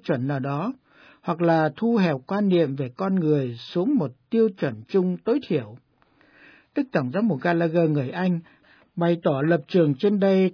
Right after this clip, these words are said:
tại cuộc hội luận cấp cao về đề tài cùng nhau xây dựng những xã hội bao gồm mọi người, những đóng góp cho cuộc trao đổi về chiều kích tôn giáo của cuộc đối thoại liên văn hóa sẽ tiến hành tại Sarajevo trong hai ngày mùng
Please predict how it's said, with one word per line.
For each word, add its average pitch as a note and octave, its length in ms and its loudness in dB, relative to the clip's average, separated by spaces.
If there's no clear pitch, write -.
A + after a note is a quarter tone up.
tại D3 240 0
cuộc D3+ 220 -2
hội D#3+ 220 0
luận D#3 200 0
cấp B3+ 140 0
cao F3+ 300 0
về C#3+ 160 0
đề C#3+ 260 0
tài C#3 320 -2
cùng D#3 220 2
nhau G#3 220 0
xây A3 260 4
dựng D#3 300 0
những F#3+ 120 -4
xã G3+ 120 -2
hội F#3+ 300 2
bao F#3+ 280 -2
gồm C#3+ 420 0
mọi D3 180 -2
người, C#3+ 360 0
những E3 200 0
đóng F3+ 240 0
góp G#3+ 220 0
cho F#3+ 160 -4
cuộc D3+ 220 -4
trao G3 220 -2
đổi B2+ 300 -2
về C3 240 -4
chiều C#3 180 0
kích B3+ 280 -6
tôn F#3+ 200 2
giáo E3+ 400 -2
của C3 120 -2
cuộc C3 280 -10
đối F#3+ 260 0
thoại D3+ 300 -4
liên F3+ 280 2
văn F3 200 -2
hóa E3+ 340 -2
sẽ - 260 -2
tiến B3 160 2
hành E3 280 2
tại C#3+ 240 -4
Sarajevo F3+ 840 0
trong F#3 260 -4
hai F#3 180 -2
ngày D#3 240 0
mùng B2 280 -2